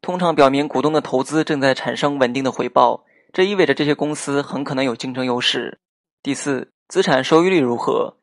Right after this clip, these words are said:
资产收益率是净收益相对公司全部资产的百分比，它用来度量企业资产转化成利润的效率。百分之六到百分之七可以作为一个粗略的标准。如果一个企业的资产收益率能够持续超过这个比例，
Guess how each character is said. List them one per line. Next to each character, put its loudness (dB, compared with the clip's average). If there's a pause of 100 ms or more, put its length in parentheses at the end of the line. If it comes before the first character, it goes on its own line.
(240)
资 0
产 2
收 4
益 -4
率 -4
是 -6
净 -4
收 2
益 -4
相 -4
对 -2
公 -4
司 -4
全 -6
部 -2
资 -6
产 -6
的 -2
百 -2
分 -4
比， -10 (320)
它 2
用 4
来 4
度 0
量 2
企 -8
业 2
资 -8
产 -2
转 0
化 4
成 -4
利 0
润 0
的 -8
效 4
率。 -6 (420)
百 6
分 -2
之 2
六 4
到 6
百 2
分 -2
之 -6
七 -2
可 -2
以 -2
作 2
为 2
一 -4
个 0
粗 -6
略 2
的 0
标 2
准。 -2 (420)
如 2
果 6
一 0
个 4
企 -6
业 4
的 4
资 -6
产 -2
收 2
益 -2
率 -2
能 -6
够 4
持 -6
续 -4
超 4
过 6
这 -2
个 -6
比 -8
例， -6